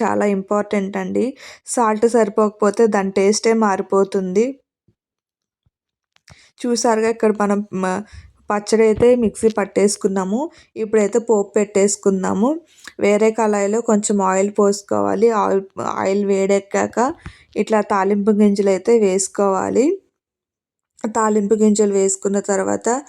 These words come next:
రెండు ఎండుమిరపకాయలు, కొంచెం కరివేపాకు అయితే వేసుకోవాలి. అది మగ్గనివ్వాలి కొంచెం.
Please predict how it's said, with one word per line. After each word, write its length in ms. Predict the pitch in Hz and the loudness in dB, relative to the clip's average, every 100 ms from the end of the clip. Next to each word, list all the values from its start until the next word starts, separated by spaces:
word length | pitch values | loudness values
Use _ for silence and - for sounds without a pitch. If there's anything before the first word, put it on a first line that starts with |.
| - - - | -18 -20 -6
రెండు 260 | 226 220 214 | 0 2 4
ఎండుమిరపకాయలు, 1300 | 214 - 202 202 202 208 202 - 202 190 190 196 - _ _ _ | 2 0 0 0 2 0 -2 -10 -10 -6 -2 -2 -4 _ _ _
కొంచెం 480 | 226 208 196 214 196 185 190 185 214 233 | -8 -6 0 0 0 -2 -6 -8 -6 -4
కరివేపాకు 600 | 202 190 202 208 196 202 | -2 -2 -2 -4 -2 -2
అయితే 220 | 202 233 | 0 0
వేసుకోవాలి. 1080 | 190 190 196 - 196 190 180 196 262 339 - _ _ _ _ _ _ _ _ _ _ _ _ _ _ _ _ _ - | 2 0 -2 -2 0 0 -2 0 0 0 -2 _ _ _ _ _ _ _ _ _ _ _ _ _ _ _ _ _ -12
అది 600 | 208 208 202 202 226 220 220 - | -8 -6 -8 -8 -8 -8 -10 -4
మగ్గనివ్వాలి 720 | 208 196 202 220 226 208 196 196 | -2 -2 0 2 2 2 -2 -2
కొంచెం. 640 | 190 185 196 220 262 | -4 -4 -4 -2 -4